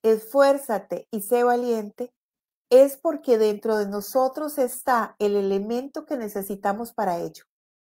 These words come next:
¿Ok? Para poder pasar las barreras del miedo, para poder pasar las barreras que me limitan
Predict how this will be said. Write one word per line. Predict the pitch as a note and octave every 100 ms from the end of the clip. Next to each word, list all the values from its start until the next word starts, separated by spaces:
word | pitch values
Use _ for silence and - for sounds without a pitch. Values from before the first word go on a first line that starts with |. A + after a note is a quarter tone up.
| _ _ _ _ _
¿Ok? | G3+ G#3+ D#4 D#4+
Para | B3+ A3 A3
poder | A3 G#3+ A3
pasar | C4 B3+ C4 B3+
las | C4 A#3
barreras | G#3+ G#3+ A3+ B3
del | G#3+
miedo, | G3+ G#3 G3 F#3 _ _ _ _ _ -
para | A3+ A3 A3
poder | A3 G#3+ A3+
pasar | C4 C4+ B3
las | C4 C4
barreras | A3+ G#3+ G#3+ A#3+ A#3+
que | B3+
me | A3+
limitan | G#3 G3+ G#3+ A3 C#4+ D#4